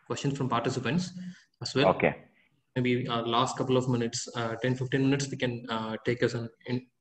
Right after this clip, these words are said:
Speaker 1: uh, Q and A kind of a, uh, session, uh, so that we
Speaker 2: Sure,
Speaker 1: can
Speaker 2: sure,
Speaker 1: also
Speaker 2: sure.
Speaker 1: clarify
Speaker 2: Yeah, yeah.
Speaker 1: participants
Speaker 2: Sure. So I,
Speaker 1: on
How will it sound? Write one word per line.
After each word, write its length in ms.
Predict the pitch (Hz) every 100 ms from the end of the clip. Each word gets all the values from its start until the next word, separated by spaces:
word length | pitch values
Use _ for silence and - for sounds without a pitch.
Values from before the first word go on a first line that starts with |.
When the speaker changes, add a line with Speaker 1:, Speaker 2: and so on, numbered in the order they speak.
| -
Speaker 1:
uh, 180 | 120 110 - - - - _ _ - -
Q 120 | 151
and 100 | 143
A 60 | 135
kind 180 | 135 123
of 140 | 123
a, 260 | 120 123 120 -
uh, 280 | 123 117 113
session, 400 | 117 127 - 120 113 120 - _ _ -
uh, 140 | - 110
so 140 | 143
that 120 | 131
we 60 | 131
Speaker 2:
Sure, 120 | 262
Speaker 1:
can 40 | 202
Speaker 2:
sure, 80 |
Speaker 1:
also 80 | 175
Speaker 2:
sure. 80 | 202 -
Speaker 1:
clarify 280 | - 120 117
Speaker 2:
Yeah, 280 | 156 156 151
yeah. 200 | 107 - - _ _ -
Speaker 1:
participants 420 | 120 120 - 117
Speaker 2:
Sure. 60 | 175
So 380 | 156 165 110 113
I, 40 |
Speaker 1:
on 80 | -